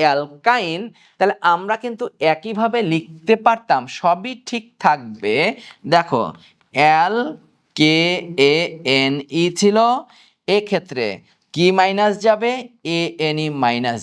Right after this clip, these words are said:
যাবে, আর তার সাথে ওয়াই এন ই যুক্ত হবে।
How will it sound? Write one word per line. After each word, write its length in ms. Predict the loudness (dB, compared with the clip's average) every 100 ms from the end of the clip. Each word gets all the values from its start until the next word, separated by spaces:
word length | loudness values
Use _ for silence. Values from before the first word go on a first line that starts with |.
| -8
যাবে, 240 | -8 -6 -10 -14 -2 0
আর 80 | 0 2
তার 160 | 2 2 -2
সাথে 280 | 0 2 2 0 -4 -10 -20 _ -6
ওয়াই 680 | 0 2 4 4 4 0 -4 -8 -16 _ -8 -4
এন 160 | -4 -6 -10 -8 -4
ই 20 | -2 -4 -4
যুক্ত 320 | -4 -4 0 2 2
হবে। 220 | 0